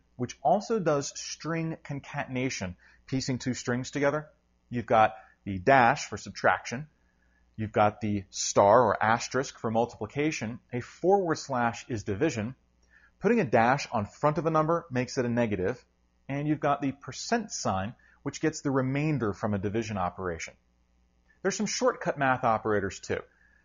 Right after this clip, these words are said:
For example, dollar sign I plus plus takes whatever's in I, adds one, and puts the result back in I. Same thing with I minus minus.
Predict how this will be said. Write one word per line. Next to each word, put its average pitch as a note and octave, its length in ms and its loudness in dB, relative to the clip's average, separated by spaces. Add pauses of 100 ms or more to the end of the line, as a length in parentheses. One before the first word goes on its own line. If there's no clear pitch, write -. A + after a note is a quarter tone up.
For D3+ 120 -2
example, C3 340 0
dollar B2+ 320 4
sign E3+ 340 -4
I G2+ 340 0 (220)
plus E3+ 240 0
plus - 520 0 (180)
takes A#2+ 240 -4
whatever's A2 380 2
in D3+ 200 -4
I, A#2 340 -2 (600)
adds C#3+ 300 4
one, C3 360 4 (340)
and D3+ 120 -4
puts E3+ 220 -6
the D#3+ 60 -6
result B2+ 420 2 (140)
back B2+ 440 0
in A#2 240 0
I. F#2 300 -2 (500)
Same G#3+ 260 0
thing F3 180 0
with C#3 180 0
I A#2 180 2
minus G2 360 -2
minus. A2+ 440 -2